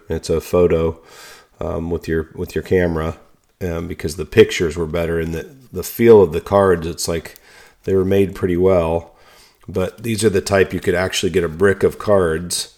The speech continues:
I think we've had these before, where you kinda have to smash 'em down to get 'em to, if, if you haven't opened 'em in thirty years, like we're doing right now, sometimes they get stuck together. And if you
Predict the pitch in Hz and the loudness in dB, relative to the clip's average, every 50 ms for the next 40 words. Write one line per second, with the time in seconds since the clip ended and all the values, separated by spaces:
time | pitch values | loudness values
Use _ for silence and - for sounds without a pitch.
0 | _ _ _ - - 87 - 90 85 76 - 95 90 80 87 85 76 - - 78 | _ _ _ -10 -10 -8 -6 -6 -6 -4 -2 -2 -2 0 -2 -4 -6 -6 -10 -10
1 | - - 87 82 82 82 82 76 - - - - - - - - _ _ - - | -4 0 0 0 2 0 -2 -2 -6 -14 -20 -20 -20 -20 -20 -20 _ _ -8 -6
2 | 92 95 92 92 87 - 104 95 85 90 87 - - 80 - - 92 92 92 90 | -4 -4 -4 -6 -6 -2 0 0 2 0 -2 -2 -4 -6 -4 -4 -2 -2 0 0
3 | 87 - - 95 85 80 92 92 90 90 85 85 82 85 92 92 87 85 80 - | -2 -2 -2 -4 -2 0 0 0 0 0 0 -2 0 0 0 0 0 -4 -4 -6
4 | - 87 85 82 80 - - _ _ _ _ _ - 82 - - 95 87 - - | -6 -4 -4 -4 -6 -10 -14 _ _ _ _ _ -20 -18 -8 -6 -6 -6 -6 -6
5 | - 92 - - 98 95 87 90 82 85 92 95 - - 104 92 101 98 101 98 | -10 -8 -2 0 0 0 0 -2 -4 0 0 0 0 0 2 2 2 2 2 -2
6 | 90 - 101 104 95 101 98 101 101 104 107 104 95 98 87 82 - 98 92 92 | 2 4 4 4 4 4 2 4 6 6 6 6 4 0 -2 0 2 0 4 4
7 | 98 98 92 92 92 90 90 95 95 98 95 90 - - 92 82 - 92 85 82 | 4 4 4 2 0 -2 -2 -2 -2 0 0 -2 -2 -6 -8 -4 -4 -4 -4 -4
8 | 87 80 80 - - - - 87 82 - - - 76 82 85 82 78 80 80 76 | -6 -6 -6 -6 -6 -4 -4 -4 -6 -6 -10 -10 -6 -4 -4 -4 -2 -4 -4 -4
9 | - - - - - - - - _ - 76 73 - - 65 69 - | -6 -8 -20 -20 -20 -20 -20 -20 _ -8 -8 -8 -6 -8 -14 -14 -14